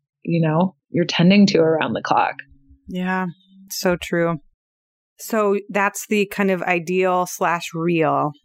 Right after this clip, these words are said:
Speaker 2: What else comes up for you?
Speaker 1: Yeah, I mean, that's the ideal. I think in a real world, I kept getting frustrated. Like, I bring up the dinner thing 'cause I think every day at four thirty,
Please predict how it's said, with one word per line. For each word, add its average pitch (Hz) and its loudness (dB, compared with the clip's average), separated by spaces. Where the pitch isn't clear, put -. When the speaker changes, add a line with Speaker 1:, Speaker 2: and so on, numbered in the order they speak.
Speaker 2:
What 190 -4
else 160 -2
comes 170 -2
up 160 0
for 156 -4
you? 147 0
Speaker 1:
Yeah, 262 2
I 240 0
mean, 247 2
that's 285 0
the 302 2
ideal. 226 2
I 220 -4
think 277 2
in 254 2
a 214 0
real 220 2
world, 208 2
I 185 0
kept 196 -4
getting 190 0
frustrated. 185 2
Like, 175 0
I 190 2
bring 208 0
up 208 0
the 190 0
dinner 190 2
thing 180 -4
'cause 175 -10
I 175 -4
think 196 -4
every 180 2
day 175 2
at - -2
four 180 0
thirty, 175 2